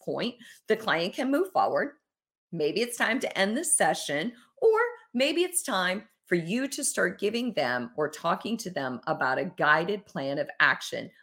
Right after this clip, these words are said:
on how they can get started on their goals. So let me give you some examples of some summaries.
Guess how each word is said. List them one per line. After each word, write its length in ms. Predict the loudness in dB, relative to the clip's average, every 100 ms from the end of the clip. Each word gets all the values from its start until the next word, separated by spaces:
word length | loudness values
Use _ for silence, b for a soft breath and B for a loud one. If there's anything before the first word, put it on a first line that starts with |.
| b
on 120 | -4
how 160 | 0 0
they 140 | -2
can 160 | -6 -6
get 200 | -4 -4
started 300 | -4 -2 -4
on 140 | -4
their 120 | -4
goals. 420 | 0 -2 -2 -6 -10 B B
So 180 | 4
let 140 | 6 6
me 100 | 4
give 180 | 2 0
you 80 |
some 180 | -2 -2
examples 600 | -4 -2 -4 -4 -4 -4
of 120 | -4
some 200 | -6 -6
summaries. 680 | -4 -4 -4 -4 -6 -6 -8